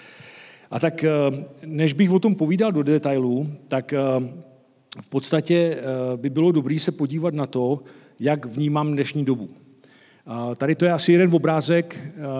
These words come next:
k, o takovým, o takovým tomu, jak vypadá ta kultura minimálně v Praze. A když jdete třeba do kavárny, tak tam nepoznáte, kdo je oblečený a kdo má nějaký tetování, jako celý ty rukávy a tohlento. Takže tady ten obrázek je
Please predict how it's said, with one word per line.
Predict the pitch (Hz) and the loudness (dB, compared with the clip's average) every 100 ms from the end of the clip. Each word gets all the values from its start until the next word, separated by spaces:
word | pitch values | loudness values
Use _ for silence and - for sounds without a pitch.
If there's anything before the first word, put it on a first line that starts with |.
| 131 | -6
k, | 131 143 | -8 -4
o | 135 | -2
takovým, | 147 - 151 147 147 160 | -2 2 2 2 0 -8
o | 135 | -6
takovým | 147 139 143 151 | -6 -6 -4 -4
tomu, | 151 143 | -2 -2
jak | 156 123 | -2 -2
vypadá | 135 143 143 139 143 139 - - | -4 -2 -2 -2 -2 -4 -12 -6
ta | 143 | -6
kultura | - 139 143 147 | -4 -6 0 0
minimálně | 139 147 165 175 202 | 0 0 2 4 2
v | 190 | 2
Praze. | 143 135 143 143 160 165 - - _ | -2 0 0 0 -2 -8 -20 -20 _
A | - 123 127 | -10 -6 -6
když | 127 131 | -4 -4
jdete | 151 160 | -2 -2
třeba | 160 170 | 0 0
do | 139 | 0
kavárny, | - 139 139 143 143 151 165 160 | -2 -2 -2 -2 -2 -2 -2 -4
tak | 139 | -6
tam | - 147 | -4 -2
nepoznáte, | 143 135 147 135 151 151 156 151 | -2 -2 -4 -2 -4 -4 -4 -4
kdo | 123 | -2
je | 151 | -2
oblečený | 139 127 143 143 147 151 151 | 0 0 -2 -2 -4 -2 -2
a | |
kdo | 127 139 | -2 -2
má | 147 | -2
nějaký | 143 135 147 | -2 -4 -4
tetování, | 143 135 139 135 135 143 | -4 0 0 0 0 -2
jako | 139 131 135 | -2 -4 -4
celý | 131 131 | -2 -4
ty | 123 143 | 2 4
rukávy | 131 135 123 123 135 | 4 0 -4 -2 -2
a | 127 | -2
tohlento. | 123 120 113 117 127 - - - - - - | -2 -2 -2 -4 -6 -10 -20 -20 -20 -20 -8
Takže | 113 139 135 127 127 | -6 0 0 0 -4
tady | 135 139 | -6 0
ten | 160 143 | 0 0
obrázek | 131 123 139 127 143 147 | -2 -4 -2 -2 -2 0
je | 135 123 | 0 0